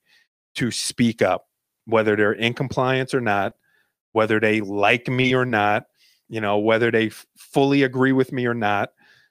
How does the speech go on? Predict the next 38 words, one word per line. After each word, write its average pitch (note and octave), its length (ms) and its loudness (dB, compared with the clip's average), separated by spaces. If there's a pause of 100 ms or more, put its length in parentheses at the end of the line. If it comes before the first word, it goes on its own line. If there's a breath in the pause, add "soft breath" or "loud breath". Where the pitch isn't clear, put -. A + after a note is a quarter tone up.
(180)
because A2+ 420 -2
there B2 200 2
are A#2 140 2
some A2+ 200 -6
valid B2 520 0 (140)
points A2 560 -4 (300)
to C3 140 -6
everything B2 420 0
that A#2+ 140 0
we A#2+ 80 -4
kinda A#2 260 -2
discussed A2+ 440 -2
today, G2 320 -6 (520 soft breath)
um, G#2 400 -4
that G#2 240 2 (260)
a A2+ 140 -4
lot A2 200 2
of A#2 40 -2
these A#2 160 -2
people A#2+ 240 -2
should A2+ 160 -6
be A2+ 100 0
aware G#2+ 340 2
of. G2 240 -4 (1120)
And, G#2+ 280 0
uh, G2+ 240 2
if A#2 140 -4
you A#2+ 100 0
have A#2 120 2
any A2+ 140 -4
kind A#2 180 -2
of G2+ 60 -6
critical A#2 560 -2 (300)
thinking C3 580 -6 (140)
left A#2+ 340 0
in A#2+ 100 -4
your G#2 100 -4
brain, B2 460 0